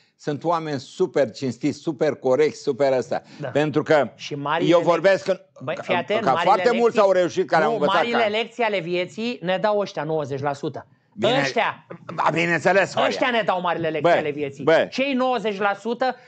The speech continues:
Speaker 2: oameni care, cum să spun, tot ce fac ei, ăștia, ăștia să facă, uh, uh, niște eforturi supraomenești.
Speaker 1: Asta caut eu și să le insuflu nepoților mei, să le spun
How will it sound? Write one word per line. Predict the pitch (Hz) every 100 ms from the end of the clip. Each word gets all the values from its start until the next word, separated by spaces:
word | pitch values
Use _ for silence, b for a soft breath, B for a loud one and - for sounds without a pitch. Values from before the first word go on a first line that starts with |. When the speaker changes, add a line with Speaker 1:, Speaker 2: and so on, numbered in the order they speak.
| B
Speaker 2:
oameni | 156 190 226 247 240 233 _
care, | 196 202
cum | 208 240
să | 233
spun, | 233 - 208 208 175 _
tot | - 247
ce | 247 226
fac | - 220 214
ei, | 196 233 233 _
ăștia, | 175 - 208 - - -
ăștia | 196 208 214
să |
facă, | - 208 214 208 190 180 - b b
uh, | 170
uh, | 170 185
niște | 190 - 220 202 175
eforturi | 175 220 202 208
supraomenești. | - 269 202 185 165 147 123 -
Speaker 1:
Asta | 170 - 156 -
caut | - 151 147 139
eu | 139
și | 143
să | - -
le | 123 120
insuflu | 117 - 139 123
nepoților | 117 110 - 123 - 104 95
mei, | 104 143 147 b b b b
să | _ 143
le | 147
spun | 135 - 156 143